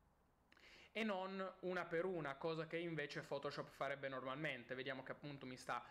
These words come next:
unendo tutti i livelli visibili, quelli che hanno la spunta dell'occhiolino attivata, in modo che appunto, ripeto, potremo andare a lavorare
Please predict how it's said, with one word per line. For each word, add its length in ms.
unendo 360
tutti 220
i 20
livelli 300
visibili, 640
quelli 300
che 120
hanno 440
la 120
spunta 400
dell'occhiolino 800
attivata, 800
in 120
modo 260
che 100
appunto, 360
ripeto, 380
potremo 300
andare 460
a 180
lavorare 520